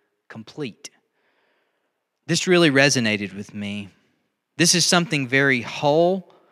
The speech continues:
There's something very whole or solid about it. When you look at a life as complete, he's done all he was supposed to do. Then your focus is on that celebration,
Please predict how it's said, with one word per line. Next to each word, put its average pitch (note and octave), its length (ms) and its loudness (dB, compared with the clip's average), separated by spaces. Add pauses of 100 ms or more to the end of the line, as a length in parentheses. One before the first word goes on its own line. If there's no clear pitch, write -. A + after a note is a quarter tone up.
(460)
There's C3 180 -2
something F#3+ 380 0
very C#3 240 4
whole D#3+ 460 2
or A#2+ 180 -6
solid G#2+ 520 -2
about F#2 320 -12
it. F2+ 140 -16 (600)
When D#3+ 120 0
you E3+ 140 6
look G3+ 240 4
at A3+ 260 2 (320)
a D3 80 -2
life D#3+ 500 2
as B2+ 160 -2
complete, B2 760 -8 (1200)
he's E3 240 0
done D#3+ 180 2
all C#3 300 4
he E3 120 -4
was D3+ 140 -6
supposed C3+ 480 -6
to A2 60 -16
do. F#2 320 -10 (960)
Then F3+ 240 2
your G#3+ 140 4
focus B2 480 -2
is A#2 100 -6
on B2+ 160 -2
that A#2+ 180 -4
celebration, A#2+ 840 -4